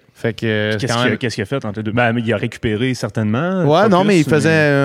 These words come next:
Speaker 1: un training de tempo, là. Mais
Speaker 2: Ok.
Speaker 1: lui, il disait, la, la semaine tout de suite après Boston, ça a été vraiment mollo.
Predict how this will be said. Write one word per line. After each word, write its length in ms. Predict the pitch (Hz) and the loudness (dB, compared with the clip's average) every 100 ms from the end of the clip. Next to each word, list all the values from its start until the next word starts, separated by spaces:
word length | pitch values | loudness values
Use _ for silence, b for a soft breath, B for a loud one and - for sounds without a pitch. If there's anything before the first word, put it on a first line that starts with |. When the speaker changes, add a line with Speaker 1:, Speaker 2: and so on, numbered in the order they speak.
| 135 | 2
Speaker 1:
un 40 | 131 | 0
training 300 | 147 143 151 | 0 0 0
de 80 | 139 | 0
tempo, 460 | 143 135 135 123 | 0 0 0 0
là. 180 | 127 147 | 2 0
Mais 140 | 143 | 0
Speaker 2:
Ok. 60 | 131 | 2
Speaker 1:
lui, 140 | 147 | 2
il 60 | 139 | 0
disait, 320 | 120 139 135 | 0 0 2
la, 180 | 127 120 | 2 0
la 240 | 117 127 | 0 0
semaine 340 | 113 - 156 156 | 0 0 0 0
tout 40 | |
de 60 | 143 | -2
suite 140 | 165 147 | 0 0
après 240 | 139 147 | 0 0
Boston, 520 | 143 131 - 151 151 | 2 0 0 0 0
ça 120 | 143 | 0
a 40 | 120 | 0
été 140 | 117 | 0
vraiment 340 | 117 120 127 135 | -2 0 0 2
mollo. 440 | 123 123 139 165 | 2 2 2 0